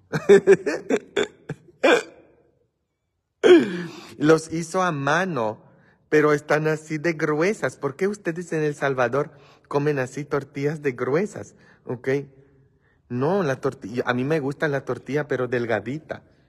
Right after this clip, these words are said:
como en Oaxaca. ¿Ok? Shh. ¿Mm?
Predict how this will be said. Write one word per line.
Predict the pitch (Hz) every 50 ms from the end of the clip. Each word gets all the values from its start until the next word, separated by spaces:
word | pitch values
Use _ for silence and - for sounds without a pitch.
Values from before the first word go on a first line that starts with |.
| _ _ _ _ -
como | - 113 110 113
en | 107
Oaxaca. | 107 101 101 98 113 117 135 151 156 - - - - _ _ _ _ _ _
¿Ok? | 104 101 - - 110 117 135 139 - - _ _ _
Shh. | _ - - - - - - _ _ _ _ _ _ _ _ _ _ _ _
¿Mm? | - 123 139 196